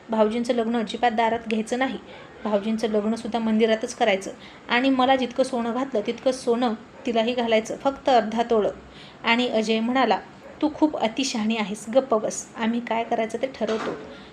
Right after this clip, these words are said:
तुला मध्ये मध्ये विचारलेलं नाही. तुला जमत असेल तर इथे राहा, नाहीतर तू तुझ्या माहेर निघून गेलीस तरी चालेल."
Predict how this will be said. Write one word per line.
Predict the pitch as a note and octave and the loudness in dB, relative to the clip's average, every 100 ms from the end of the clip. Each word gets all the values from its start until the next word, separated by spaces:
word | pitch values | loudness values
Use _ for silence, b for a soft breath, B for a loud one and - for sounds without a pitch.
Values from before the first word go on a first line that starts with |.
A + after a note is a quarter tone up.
| - | -6
तुला | C#4 C#4+ | 0 2
मध्ये | B3+ A#3+ | 2 2
मध्ये | B3 B3 | 2 0
विचारलेलं | B3 A#3+ A3 A3+ B3 | -2 -2 -2 -2 -2
नाही. | B3 F#3+ - B - - | -4 -6 -16 B -10 -2
तुला | A#3 | 0
जमत | G#3 A3 A#3+ A#3+ | 0 0 0 -2
असेल | A#3+ A#3+ B3+ | -2 -2 -2
तर | |
इथे | A#3 B3+ C4+ | -4 0 2
राहा, | C4 A3 A3+ | 2 -2 -4
नाहीतर | A3+ A3+ B3+ | -4 -4 -6
तू | C#4+ C4 | -6 -6
तुझ्या | A3+ A#3+ | -6 -4
माहेर | A#3+ G#3 A3 | -2 -2 -2
निघून | A#3+ A#3 A3+ A#3 | -2 -2 -2 0
गेलीस | A3+ A3+ - | 0 0 -4
तरी | A3+ | -6
चालेल." | B3+ A#3+ G3 | 0 2 2